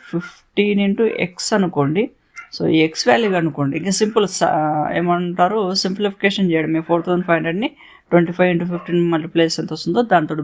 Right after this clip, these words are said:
భాగిస్తే మీకు ఆన్సర్ అనేది వస్తుంది. So ఇక్కడ ఆన్సర్ ఎంతో కూడా మీకు చెక్ చేయండి, పన్నెండు రావాల్సి ఉంటుంది. ఏకైక చతుర్భుజం నిర్మించాలంటే ఎన్ని స్వతంత్ర కొలతలు కావాలి?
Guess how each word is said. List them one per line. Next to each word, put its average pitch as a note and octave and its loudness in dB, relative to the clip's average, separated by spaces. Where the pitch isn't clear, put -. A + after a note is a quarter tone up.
భాగిస్తే D3 -2
మీకు F3 -6
ఆన్సర్ D3 -8
అనేది F4 -2
వస్తుంది. - -2
So - -6
ఇక్కడ C#3+ -2
ఆన్సర్ C#3+ -2
ఎంతో D3 -2
కూడా F#3 2
మీకు D3 0
చెక్ C#3+ 4
చేయండి, D#3+ 4
పన్నెండు D3 2
రావాల్సి D3 2
ఉంటుంది. - -10
ఏకైక G3+ 2
చతుర్భుజం F3+ 0
నిర్మించాలంటే D#3 -2
ఎన్ని E3+ -4
స్వతంత్ర D3 -6
కొలతలు - -8
కావాలి? - -8